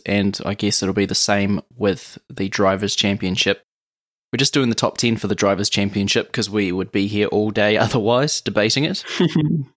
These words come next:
Speaker 1: Okay, I'll start us off. Pascal Wehrlein in at ten. Maxi Günther in at nine. Sam Bird eight. Mitch Evans seventh. Oliver Rowland in at sixth.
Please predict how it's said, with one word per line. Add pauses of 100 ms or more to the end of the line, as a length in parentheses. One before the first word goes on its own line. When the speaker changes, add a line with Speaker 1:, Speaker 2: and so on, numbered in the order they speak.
(520)
Speaker 1:
Okay,
I'll
start
us
off. (480)
Pascal
Wehrlein (260)
in
at
ten. (840)
Maxi
Günther
in
at
nine. (300)
Sam
Bird
eight. (200)
Mitch
Evans (260)
seventh. (960)
Oliver
Rowland
in
at
sixth.